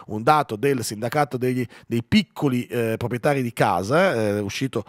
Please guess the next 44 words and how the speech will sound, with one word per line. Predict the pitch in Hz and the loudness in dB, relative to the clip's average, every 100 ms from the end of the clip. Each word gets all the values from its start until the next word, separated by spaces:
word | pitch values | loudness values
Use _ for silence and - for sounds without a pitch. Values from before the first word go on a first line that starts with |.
| - | -10
qualche | - 127 135 | -2 0 0
giorno | 107 120 | -4 -6
fa | 139 151 | 0 0
sui | 117 131 | 2 0
giornali, | 202 196 180 214 | 0 2 2 0
dice | - 117 127 170 143 110 | -4 -10 -2 -2 -2 -6
che | - 165 135 - | -2 -2 -2 -6
il | 143 113 | -6 -6
cinquantadue | 104 - 127 131 - 190 208 196 - 160 143 185 190 151 110 | -4 -6 -6 -8 2 4 4 0 0 0 2 4 4 4 0
per | - 113 | -4 -6
cento | 113 - 165 135 113 95 | -4 -2 0 -2 -4 -6
degli | 92 147 143 104 - - - - 107 | 0 2 2 0 -6 -20 -20 -10 -8
affittuari, | - 104 120 120 104 127 240 - _ _ | -8 -6 0 2 2 2 -2 -6 _ _
per | - | -12
quel | 98 90 | -8 -8
tipo | - 104 95 | -8 -8 -8
di | 92 | -8
tipologia | 95 85 92 98 110 | -10 -8 -6 -4 -4
di, | 101 | -4
di, | 92 95 | -6 -8
di | 87 | -8
appartamenti, | - 85 85 104 101 | -8 -8 -6 -6 -8
appunto, | 87 98 | -8 -8
diciamo, | 92 117 110 | -4 -4 -4
cioè | |
i | 98 | -4
piccoli | 156 - 135 | -6 -4 -4
proprietari | 113 123 123 | -4 -4 -4
di | 117 | -4
casa | 117 | -6
sono, | 104 101 - | -6 -10 -12
mm, | 110 107 98 | -14 -12 -8
gente | 110 123 110 | -6 -6 -4
che | 120 | -2
ha | 117 107 _ | -2 -4 _
tre, | 120 117 123 123 | -6 -2 0 -2
massimo | 104 104 120 - - 113 113 | -2 0 0 -2 -8 -6 -8
due, | 101 143 170 160 | -6 0 2 2
tre, | 160 175 180 | 2 2 2
ma, | 160 - 139 | 0 -6 -2
due, | 160 214 | 4 6
massimo | 185 180 - 165 | 6 4 2 -2
tre, | 147 165 | 0 0
quattro | - 165 - 165 | 2 2 2 0